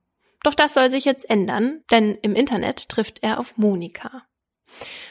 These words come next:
Monika ist attraktiv und jung, gerade einmal vierundzwanzig Jahre alt.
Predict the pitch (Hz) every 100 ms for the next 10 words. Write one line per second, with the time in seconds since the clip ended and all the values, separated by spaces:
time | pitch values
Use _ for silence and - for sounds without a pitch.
0 | - 247 302 349 311 269 247 - 233 -
1 | 226 - - 196 202 - - 226 220 -
2 | 190 - - 220 220 190 214 214 - 226
3 | 208 208 180 180 190 - - 226 262 247
4 | - -